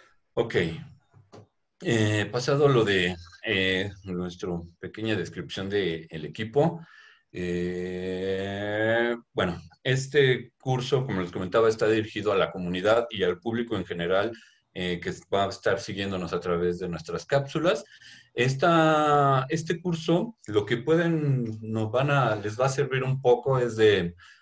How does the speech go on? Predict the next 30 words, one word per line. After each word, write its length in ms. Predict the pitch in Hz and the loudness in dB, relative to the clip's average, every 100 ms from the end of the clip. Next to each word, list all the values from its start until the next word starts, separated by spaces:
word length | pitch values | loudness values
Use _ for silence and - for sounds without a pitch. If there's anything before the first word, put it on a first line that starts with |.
| _ _ _ _ | _ _ _ _
actividad 480 | - 117 127 120 127 | -6 -2 2 6 6
deportiva. 600 | 131 113 - 131 170 226 _ - | 6 2 2 2 2 0 _ -10
Ah, 1080 | 101 101 101 101 98 101 104 101 98 98 101 | -4 -2 -2 -2 -4 -4 -4 -2 0 0 -2
actualmente, 760 | - 135 123 120 117 120 113 101 | 0 2 4 2 0 2 2 4
bueno, 300 | 101 95 - - _ _ | 0 -6 -10 -20 _ _
se 240 | - 117 107 | -6 -2 -2
dice 300 | 113 113 135 | -2 -4 -2
que 140 | 110 | 0
la 380 | 98 95 92 85 | 0 0 -2 -4
presión, 480 | 92 87 107 104 107 | -8 -4 0 0 0
la 120 | 98 | -2
tensión 420 | 101 98 113 110 | -4 -4 0 2
de 280 | 107 98 92 | 2 0 0
este 200 | 101 - | -4 -6
encierro 400 | 101 - 107 107 | -4 2 2 2
que 80 | 98 | -2
nos 200 | 95 - | -4 -4
ha 100 | 95 | -4
causado 640 | 98 98 110 104 104 98 | -4 -4 -2 0 2 2
ha 60 | 98 | 0
llevado 560 | 95 90 95 95 90 | -2 -2 -2 0 -2
a 280 | 85 76 73 - _ _ _ _ _ | -2 -6 -12 -20 _ _ _ _ _
algunas 500 | - 95 95 101 98 | -8 -6 -4 -4 -4
desagradables 720 | 95 87 90 82 87 92 95 92 | -6 -4 -4 -2 0 0 -2 -8
infortunios, 1000 | 82 82 - 92 90 87 82 - - _ _ _ _ | -10 -10 -12 -8 -6 -6 -10 -16 -20 _ _ _ _
decesos 760 | 92 87 117 107 95 80 - - _ | -6 -2 2 2 0 -6 -8 -20 _
por 180 | 90 80 | -6 -4
causa 320 | 101 90 87 | 0 0 -2
de 80 | 82 | -6
presión. 480 | 80 95 - 139 | -4 -4 0 0